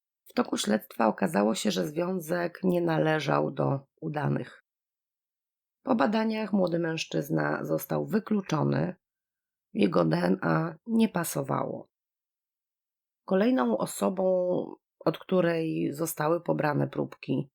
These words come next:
jest okoliczny mieszkaniec. Nie ma szczegółowych informacji co do przyczyn zainteresowania się nim policji. Gdzieś pojawiła się, e,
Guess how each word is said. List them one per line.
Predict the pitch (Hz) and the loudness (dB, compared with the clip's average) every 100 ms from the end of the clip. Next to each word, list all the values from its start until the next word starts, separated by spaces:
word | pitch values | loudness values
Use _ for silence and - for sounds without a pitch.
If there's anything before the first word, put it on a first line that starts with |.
| - | -4
jest | 165 170 - - - | 0 0 -2 -12 -12
okoliczny | - - 151 160 160 160 | -10 -4 -2 -2 -2 -2
mieszkaniec. | 147 147 - 202 202 185 180 - - _ _ _ _ _ _ _ | 0 -2 -4 -2 0 0 -4 -8 -14 _ _ _ _ _ _ _
Nie | 208 254 | 4 6
ma | 285 | 6
szczegółowych | - 226 190 190 208 233 - | 4 -2 0 2 2 2 0
informacji | 208 - 180 180 190 - 196 | 0 2 2 2 0 -2 -6
co | - 180 | -2 -2
do | 165 | 0
przyczyn | 160 - 190 185 151 147 165 190 - | -2 -2 -4 -2 0 2 2 0 -2
zainteresowania | 160 160 160 156 156 165 156 156 147 | -2 -2 0 0 0 -2 0 0 0
się | - 160 | -2 0
nim | 147 | 0
policji. | 143 156 139 135 - 147 196 - _ _ _ _ 190 | 0 -2 -4 -6 -4 -2 -2 -6 _ _ _ _ -6
Gdzieś | 185 277 - | 0 0 0
pojawiła | - - 165 180 202 170 | 0 2 2 0 0 0
się, | - 175 | -2 -2
e, | 170 80 80 - 80 78 76 | 0 0 0 -2 -2 0 -2